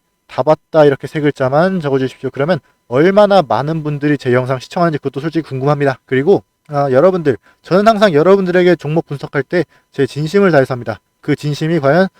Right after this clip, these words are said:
몇 분에게 닿았는지 한번 보고 싶습니다. 자, 여러분들, 그리고 구독과 좋아요 마찬가지입니다. 여러분들이 구독과 좋아요 열심히 눌러주시면,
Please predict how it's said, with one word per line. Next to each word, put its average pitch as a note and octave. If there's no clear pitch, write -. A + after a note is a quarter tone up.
몇 B2+
분에게 E3+
닿았는지 C3+
한번 D3
보고 B2+
싶습니다. B2
자, D#3+
여러분들, D#3
그리고 E3+
구독과 G3+
좋아요 E3
마찬가지입니다. D#3
여러분들이 C3+
구독과 C3+
좋아요 C3
열심히 A#2+
눌러주시면, B2+